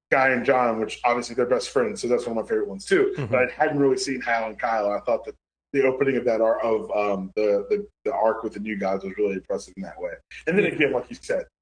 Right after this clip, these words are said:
Speaker 1: Kyle keeping a god alive, keeping his blood outside his body for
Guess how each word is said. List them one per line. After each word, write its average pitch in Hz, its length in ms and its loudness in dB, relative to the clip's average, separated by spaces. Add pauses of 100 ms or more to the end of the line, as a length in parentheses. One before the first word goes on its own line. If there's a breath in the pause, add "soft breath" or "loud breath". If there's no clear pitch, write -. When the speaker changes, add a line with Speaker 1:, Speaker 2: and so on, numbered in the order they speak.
(160)
Speaker 1:
Kyle 170 220 2
keeping 165 240 0
a 127 80 0
god 127 240 4
alive, 113 340 2
keeping 127 220 -6
his 107 100 -4
blood 113 240 2
outside 107 280 -2
his 98 100 -10
body 101 380 -2
for 92 280 -8